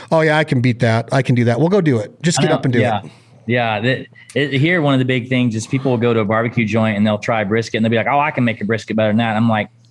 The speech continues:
Speaker 2: "Well, you might be able to make one better than that, but this guy had to make sixty to," I got a buddy here who sold a hundred fifty Saturday, and every bite of those hundred fifty have to be amazing. That's a whole different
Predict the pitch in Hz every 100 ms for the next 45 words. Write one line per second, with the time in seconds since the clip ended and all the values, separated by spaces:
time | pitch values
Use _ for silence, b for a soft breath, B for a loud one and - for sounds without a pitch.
0 | _ _ 156 139 208 220 139 143 120 117
1 | 87 87 123 127 101 98 95 98 95 110
2 | 160 185 175 135 120 113 - - - 156
3 | - 147 135 113 107 147 175 123 123 120
4 | 117 120 117 120 113 131 117 95 147 135
5 | 113 139 147 139 - 113 107 110 110 107
6 | 123 147 131 123 147 123 107 117 110 117
7 | 123 113 113 107 113 104 101 123 101 101
8 | 131 - 107 127 127 120 113 110 101